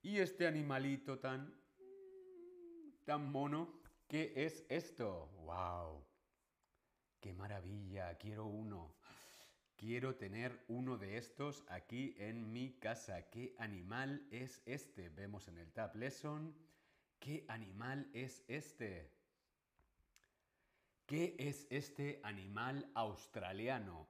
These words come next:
Este animal que veíamos en la fotografía viene de Australia.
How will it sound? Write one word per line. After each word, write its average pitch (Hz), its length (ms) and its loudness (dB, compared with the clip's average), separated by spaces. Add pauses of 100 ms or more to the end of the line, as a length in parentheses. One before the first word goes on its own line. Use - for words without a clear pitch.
(140)
Este 147 260 0
animal 117 420 2
que 110 100 -2
veíamos 98 560 -2
en 82 160 -8
la 127 100 2
fotografía 135 1000 2
viene 107 360 -2
de 113 300 -2
Australia. 92 1000 -2